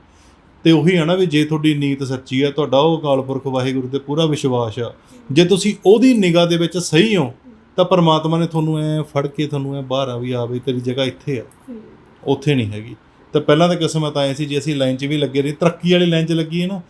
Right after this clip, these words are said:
Speaker 1: ਰੱਬ ਨੇ ਕਹਿਣਾ, "ਉਹ ਛੋਟੇ, ਕਿੱਥੇ ਤੂੰ? ਸਾਈਡ 'ਤੇ ਆ, ਤੇਰੀ ਧੱਕੇ ਖਾਣ ਵਾਲੀ ਲਾਈਨ ਇੱਧਰ ਲੱਗੀ ਆ,
Speaker 2: ਹੂੰ।
Speaker 1: ਤੇਰੀ ਤਰੱਕੀ ਵਾਲੀ ਲਾਈਨ ਬੰਦ ਆ।" ਬਹੁਤ ਸਟਰਗਲ ਕੀਤਾ ਭੈਣੇ।
Speaker 2: ਹੂੰ।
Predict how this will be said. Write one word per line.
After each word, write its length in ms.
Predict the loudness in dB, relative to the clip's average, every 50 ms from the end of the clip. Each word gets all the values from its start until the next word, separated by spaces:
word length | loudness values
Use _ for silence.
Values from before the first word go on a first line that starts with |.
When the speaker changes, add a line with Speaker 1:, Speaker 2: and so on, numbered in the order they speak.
| _ _ -6 0
Speaker 1:
ਰੱਬ 180 | 0 0 2 2
ਨੇ 80 | 0 0
ਕਹਿਣਾ, 160 | 0 2 2
"ਉਹ 120 | 2 2
ਛੋਟੇ, 400 | 2 2 0 2 2 2 0 0
ਕਿੱਥੇ 360 | 0 -2 -2 0 2 2 2
ਤੂੰ? 140 | 2 0 0
ਸਾਈਡ 260 | 2 2 2 2 2
'ਤੇ 180 | 0 2 2 4
ਆ, 100 | 4 4
ਤੇਰੀ 200 | 2 0 0 0
ਧੱਕੇ 300 | 0 -2 -2 -2 -2 -2
ਖਾਣ 140 | -2 -2 -2
ਵਾਲੀ 140 | -2 -2 -4
ਲਾਈਨ 200 | -4 -4 -2 -4
ਇੱਧਰ 220 | -2 0 0 0
ਲੱਗੀ 280 | 0 0 0 0 0 2
ਆ, 100 | 0 0
Speaker 2:
ਹੂੰ। 300 | -2 -6 -14 -16 -6 0
Speaker 1:
ਤੇਰੀ 180 | 2 4 4
ਤਰੱਕੀ 360 | 4 4 2 0 0 0 2
ਵਾਲੀ 140 | 2 4 4
ਲਾਈਨ 240 | 2 2 0 0 -2
ਬੰਦ 260 | -2 -2 -2 -2 -4
ਆ।" 40 | -4
ਬਹੁਤ 300 | -2 0 0 0 0 0
ਸਟਰਗਲ 280 | -2 -4 -4 -4 -6 -8
ਕੀਤਾ 260 | -12 -12 -10 -10 -10
ਭੈਣੇ। 260 | -10 -10 -14 -14 -16
Speaker 2:
ਹੂੰ। 60 | -16